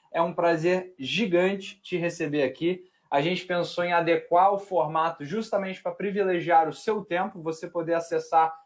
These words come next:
esse nosso conteúdo quando melhor lhe convir. A gente já fez o upload dos últimos seis panoramas econômicos aqui na plataforma. Este será o sétimo. Então tem bastante material, te convido a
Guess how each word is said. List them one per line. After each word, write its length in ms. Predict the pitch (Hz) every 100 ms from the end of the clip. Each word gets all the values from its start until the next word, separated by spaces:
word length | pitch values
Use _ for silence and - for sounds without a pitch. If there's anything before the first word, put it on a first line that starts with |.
| -
esse 300 | 170 165 165
nosso 260 | 170 165
conteúdo 560 | 160 156 151 151 131 131 -
quando 360 | 196 240 220
melhor 360 | 202 170 180 190
lhe 100 | 180
convir. 500 | 151 135 156 214 - - _ _ _
A 80 | 180
gente 220 | 196 180
já 220 | 190 226
fez 440 | - 208 220 196
o 80 | 190
upload 480 | 185 180 170 175 151
dos 180 | 151 156
últimos 360 | 180 - 147
seis 460 | - - 214 254 -
panoramas 520 | 208 180 175 170 160
econômicos 680 | 160 156 139 160 214 208 165
aqui 160 | 160 156
na 120 | 147
plataforma. 720 | 143 135 127 156 180 214 - _ _ _ -
Este 360 | 208 208 -
será 300 | - 175 156
o 80 | 139
sétimo. 560 | - 170 202 - 220 - _ _
Então 160 | 190 185
tem 160 | 196
bastante 420 | 180 170 214 233
material, 540 | - 196 170 156 185 190
te 180 | - 196
convido 560 | 175 147 165 180 - -
a 260 | 165 -